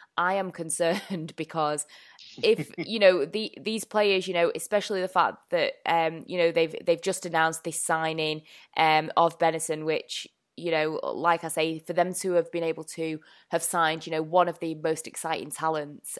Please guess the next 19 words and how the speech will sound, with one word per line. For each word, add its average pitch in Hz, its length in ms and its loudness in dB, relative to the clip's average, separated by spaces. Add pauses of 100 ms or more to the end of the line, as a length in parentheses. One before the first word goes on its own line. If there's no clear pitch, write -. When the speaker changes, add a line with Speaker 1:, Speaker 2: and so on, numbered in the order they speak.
Speaker 1:
um, 156 500 -2 (520)
I 190 80 -2
think, 175 420 -2
yeah, 175 280 6
it's, 139 280 -6 (320)
speaks 185 320 -4
volumes. 180 400 2
And 165 180 -2
yeah, 196 220 2
I 175 80 4
am 202 220 4
nervous 190 420 -2
about 160 440 -4
what 165 280 -2 (140)
<laughs> - 160 -20
potentially, 180 1200 0 (380)
um, 160 420 4
could 190 240 -2
unfold, 170 640 4